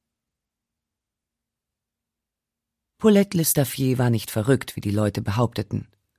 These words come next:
Natürlich wusste sie, wann welcher Tag war.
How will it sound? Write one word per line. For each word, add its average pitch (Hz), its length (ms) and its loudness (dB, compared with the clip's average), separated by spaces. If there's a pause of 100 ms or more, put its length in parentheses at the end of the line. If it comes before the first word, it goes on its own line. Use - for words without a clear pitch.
(500)
Natürlich 240 480 2
wusste 139 300 2
sie, 113 180 0
wann 120 240 4
welcher 113 300 2
Tag 120 360 -2
war. 98 240 -4